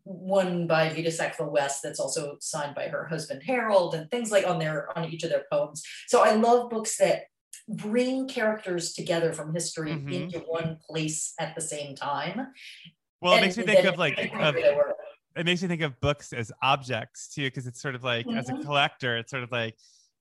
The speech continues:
Speaker 2: they work on two levels. You can read them and enjoy them, but also it's like,
Speaker 1: Yes.
Speaker 2: it's like a artifact or, like, an Indiana Jones, like,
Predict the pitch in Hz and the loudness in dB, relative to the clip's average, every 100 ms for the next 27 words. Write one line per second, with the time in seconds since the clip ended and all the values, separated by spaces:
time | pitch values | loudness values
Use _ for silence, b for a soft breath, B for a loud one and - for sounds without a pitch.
0 | _ 156 143 143 139 123 151 143 123 123 | _ -2 0 0 0 -2 -2 0 0 -2
1 | 117 123 110 113 135 120 113 113 117 107 | -6 -10 -10 -8 -6 -4 -4 -6 -8 -8
2 | 107 127 135 110 113 120 127 127 127 - | -6 -4 -4 -6 -8 -4 -2 -2 0 4
3 | - - 120 - 143 - 147 131 120 - | 6 4 2 -6 -8 -2 0 2 0 2
4 | 135 147 - 120 113 - 113 113 113 127 | 0 0 0 0 0 -2 -6 -4 -6 -8
5 | 139 131 127 120 117 123 120 120 123 | -8 -4 -2 -2 -4 -4 -4 -6 -8